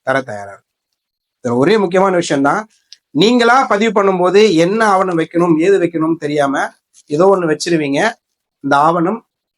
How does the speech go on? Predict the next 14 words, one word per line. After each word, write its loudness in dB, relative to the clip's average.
நிராகரிப்பு 0
செய்யப்பட -2
வாய்ப்புகள் -4
இருக்கு. -8
அதுக்காக 0
நீங்க 0
அப்ளையே 0
பண்ணக்கூடாதுன்னு 0
சொல்ல, -6
தெரிஞ்சவங்க 2
நீங்களாவே 2
பண்ணிக்கலாம். -8
இல்ல, 4
எனக்கு 2